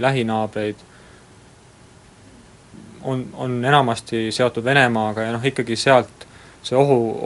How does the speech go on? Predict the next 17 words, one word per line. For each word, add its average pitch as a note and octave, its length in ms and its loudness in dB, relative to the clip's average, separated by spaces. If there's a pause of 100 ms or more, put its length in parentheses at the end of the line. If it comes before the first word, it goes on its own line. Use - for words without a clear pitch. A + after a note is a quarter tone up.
ohutunnetus C3 640 2
suureneb A#2 400 2
siis. - 260 -12 (340)
Hakatakse, A2+ 680 -8 (1200)
hakatakse - 420 -10
mõtlema, A2+ 460 -4
et, - 240 -14
et A#2 180 -8
äkki - 160 -10
ma A#2 140 -6
saan A#2 160 -6
ka B2 80 -2
midagi G#2+ 320 -4
teha A2 280 -6 (840)
enda A2 260 -6
kaitseks - 460 -12
või - 120 -18